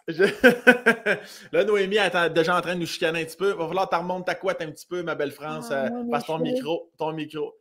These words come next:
Speaker 1: T'es, oui, voilà.
Speaker 2: Ouais.
Speaker 1: Non, l'autre couette. Voilà. Excellent.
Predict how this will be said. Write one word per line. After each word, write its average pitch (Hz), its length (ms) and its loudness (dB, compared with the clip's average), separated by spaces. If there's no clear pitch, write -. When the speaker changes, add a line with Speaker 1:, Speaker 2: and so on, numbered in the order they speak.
Speaker 1:
T'es, 151 320 -2
oui, 202 120 4
voilà. 151 320 2
Speaker 2:
Ouais. 269 120 -2
Speaker 1:
Non, 175 240 2
l'autre 175 260 2
couette. - 220 -4
Voilà. 196 480 4
Excellent. 147 500 -2